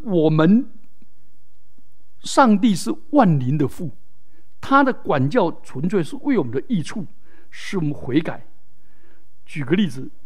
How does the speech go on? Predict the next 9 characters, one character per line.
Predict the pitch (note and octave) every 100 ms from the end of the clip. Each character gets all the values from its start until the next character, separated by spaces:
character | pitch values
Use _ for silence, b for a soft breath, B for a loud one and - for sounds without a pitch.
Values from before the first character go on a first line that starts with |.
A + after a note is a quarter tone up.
| - - - -
当 | - C4+ C4+ C#4 - -
以 | - B2+
色 | A2 - G3
列 | F#3 D#3+
人 | A#2+ A#2 G#3+ - - - - -
离 | C3+ B2+ D#3
弃 | - G3
上 | C#3 G3+ B2+ B2+
帝， | D3